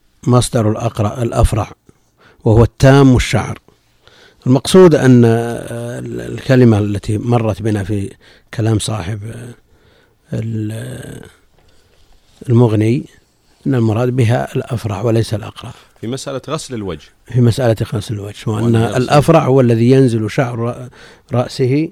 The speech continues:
Speaker 2: نعم.
Speaker 1: إلى أثناء جبينه، يعني إلى منتصفه، وقد يصل أحيانًا إلى ما يقرب من الحاجبين.
Speaker 2: فهذا يغسل،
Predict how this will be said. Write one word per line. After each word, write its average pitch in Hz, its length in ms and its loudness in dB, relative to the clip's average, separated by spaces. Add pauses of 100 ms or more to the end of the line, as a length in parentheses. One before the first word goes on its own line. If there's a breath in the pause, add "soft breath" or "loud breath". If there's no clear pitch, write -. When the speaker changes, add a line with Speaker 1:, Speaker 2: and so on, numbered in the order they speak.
(260)
Speaker 2:
نعم. 90 220 -12 (420 loud breath)
Speaker 1:
إلى 135 440 0 (680)
أثناء 131 420 -6
جبينه، 101 400 -10 (680)
يعني 113 180 -6
إلى 120 120 2
منتصفه، 107 600 -2
وقد 104 280 -4
يصل 113 320 -4
أحيانًا 117 540 -8
إلى 113 420 -8 (340 loud breath)
ما 117 140 0
يقرب 117 260 -4
من 113 120 -2
الحاجبين. 110 640 -8 (580)
Speaker 2:
فهذا 113 300 -8
يغسل، 110 400 -8